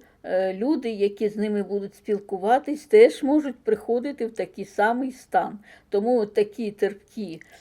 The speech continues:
а, ароматні, ну, пряні запахи левам краще, е, не,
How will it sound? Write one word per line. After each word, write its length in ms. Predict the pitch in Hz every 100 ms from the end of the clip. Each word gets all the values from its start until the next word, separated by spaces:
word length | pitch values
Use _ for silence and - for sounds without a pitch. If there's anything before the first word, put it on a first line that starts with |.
| _
а, 80 | -
ароматні, 1160 | 185 - 190 185 202 208 190 - 185 175 165 -
ну, 320 | 196 185 175 -
пряні 440 | 185 202 190 180 165
запахи 600 | 294 359 359 302 - 359
левам 440 | 285 311 320 262
краще, 640 | - 202 302 - 214 202 202 - _ -
е, 440 | - 185 175 170 -
не, 180 | 208